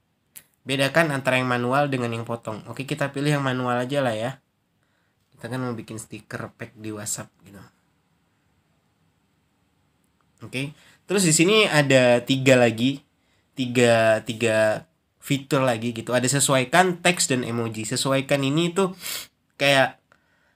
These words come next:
eh, mau nambahin atau enggak, kira-kira kalau hapus, mana yang mau dihapus. Contohnya kita hapus, nah,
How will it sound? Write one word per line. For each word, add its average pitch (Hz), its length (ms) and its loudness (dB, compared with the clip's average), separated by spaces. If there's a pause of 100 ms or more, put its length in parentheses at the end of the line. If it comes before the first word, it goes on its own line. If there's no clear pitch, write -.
(320)
eh, 135 400 6
mau 139 240 4
nambahin 160 720 6
atau 156 240 0
enggak, 151 260 6
kira-kira 143 540 0
kalau 143 160 0
hapus, 139 400 0
mana 131 180 0
yang 147 140 0
mau 147 100 0
dihapus. 135 540 0
Contohnya 135 340 -4
kita 139 240 -6
hapus, 156 480 -8 (160)
nah, 117 160 -10